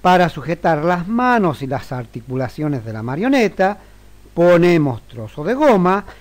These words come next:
y después la sujetamos con las tachuelas y ya tenemos la marioneta lista para llegar y usar.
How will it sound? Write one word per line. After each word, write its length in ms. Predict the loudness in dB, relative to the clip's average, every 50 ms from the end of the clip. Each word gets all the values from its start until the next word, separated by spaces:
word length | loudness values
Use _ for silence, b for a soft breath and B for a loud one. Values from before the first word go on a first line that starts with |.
| B B B -10 -4
y 240 | 0 2 2 4
después 800 | 4 4 2 2 0 -2 -10 -12 -4 2 4 4 4 4 2 0
la 180 | -2 -2 -2 -2
sujetamos 800 | -4 -6 -10 -6 -6 -4 0 0 2 2 2 2 0 -2 -6 -6
con 200 | -6 -6 -4 -4
las 160 | -4 -6 -6
tachuelas 640 | -6 -8 -6 -2 0 2 2 2 4 2 0 0 -2 B B B B B B
y 220 | -2 0 0 0
ya 300 | 0 0 2 2 2 2
tenemos 500 | 0 0 0 0 0 0 0 0 -2 -4
la 120 | -4 -6 -6
marioneta 800 | -6 -6 -6 -4 -2 0 2 2 0 0 0 0 0 0 -2 -4 b b b b b
lista 520 | -6 -4 -2 -2 -2 -4 -4 -4 -4 -2
para 240 | 0 -2 -2 -2 -4
llegar 360 | -6 -6 -8 -6 -4 -4 -4
y 60 | -4 -6
usar. 380 | -4 0 2 2 2 2 -2